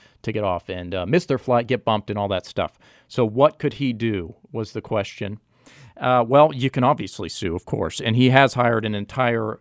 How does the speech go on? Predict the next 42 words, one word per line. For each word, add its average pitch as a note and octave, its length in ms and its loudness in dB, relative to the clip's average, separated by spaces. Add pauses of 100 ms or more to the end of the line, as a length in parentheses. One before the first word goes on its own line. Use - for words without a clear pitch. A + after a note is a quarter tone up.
(120)
team E3+ 400 -2
of G#2 260 -6
lawyers, F#2 720 -8 (360)
and A#2 120 0
they A#2 80 2
held C#3+ 180 4
a - 40 -2
press - 260 0
conference. G#2 540 -8 (340)
And A#2+ 280 0
one D3 100 4
of D#3 80 0
the D3 80 -2
things D3 260 -4
I B2 100 4
noticed A#2+ 480 -2
from A#2 180 -2
their A2 100 -2
press - 280 -2
conference A2 400 -6
is G2+ 160 -8
that G#2+ 180 -2
they G2+ 140 -2
said, A2+ 500 0 (400)
"We B2+ 220 2
owe C3 200 6
each C3 200 2
other A#2+ 400 6
an A2 440 2
ordinary B2 760 4
care C3 540 4
standard," E2+ 640 0
which A#2+ 220 -2
means C#3 220 0
negligence. G#2+ 540 -2
That's - 160 -4
a, A2+ 160 -4
that's A#2 260 -4
a A#2 60 -2
standard A#2 500 0
civil A2+ 360 -2
lawsuit G#2+ 600 -2